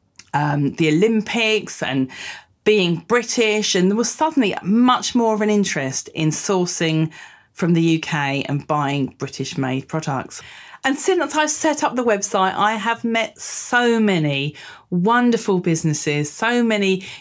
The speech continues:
U K manufacturers who are also passionate about what they want to do, what they do, and really wanting to see U K manufacturing great again. Um, it's also been a time as well where the retailers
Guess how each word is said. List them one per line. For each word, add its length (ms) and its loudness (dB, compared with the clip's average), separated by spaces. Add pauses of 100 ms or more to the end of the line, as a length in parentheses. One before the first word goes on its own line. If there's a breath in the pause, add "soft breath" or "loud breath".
U 180 2
K 200 -2
manufacturers 640 -2
who 180 2
are 100 -4
also 440 0
passionate 580 -4
about 300 -6
what 160 -4
they 100 -2
want 200 -2
to 40 -4
do, 360 0 (260 loud breath)
what 140 -2
they 100 0
do, 300 0
and 300 0
really 420 2
wanting 500 0
to 400 0 (380 loud breath)
see 360 0
U 380 2
K 240 0
manufacturing 840 -2
great 360 -4
again. 440 -4 (540 loud breath)
Um, 180 0
it's 140 -2
also 380 2
been 240 0
a 40 0
time 380 0
as 100 -4
well 460 2 (640 loud breath)
where 320 4
the 160 0
retailers 960 2